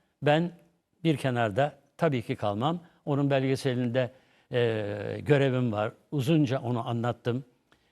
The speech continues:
T R T dahil başka kanallarda olmak üzere Garbis'in bütün programlarını hepsini ben yaptım. E, çok çok ailece görüştüğümüz yakın bir dostumdu. Kendisini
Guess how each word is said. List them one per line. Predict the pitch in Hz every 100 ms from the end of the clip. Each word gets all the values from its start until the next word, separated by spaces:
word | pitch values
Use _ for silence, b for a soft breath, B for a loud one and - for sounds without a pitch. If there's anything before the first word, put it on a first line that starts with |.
| _ _ _ _
T | 151
R | 151
T | 151 143
dahil | 131 127 117 120
başka | 127 - 143
kanallarda | 135 131 123 123 123
olmak | 120 120 120
üzere | 120 120 110 123 131 _ _
Garbis'in | 147 135 127 - 117
bütün | 120 151
programlarını | 131 131 123 120 120 113 113
hepsini | 127 - 117 110
ben | 117
yaptım. | 123 120 - 107 117 - _ _ _ _ _ _ _ _ _ _ -
E, | 113 104 107 110 113 113
çok | 208 196
çok | 165 143
ailece | 139 135 147 139
görüştüğümüz | 139 131 120 - 123 117 143 - - _ _ _ _
yakın | 117 131 - 202 117 107
bir | 131 101
dostumdu. | 120 120 - 135 110 147 170 - _ _ _ _ _
Kendisini | 135 123 110 - 120 151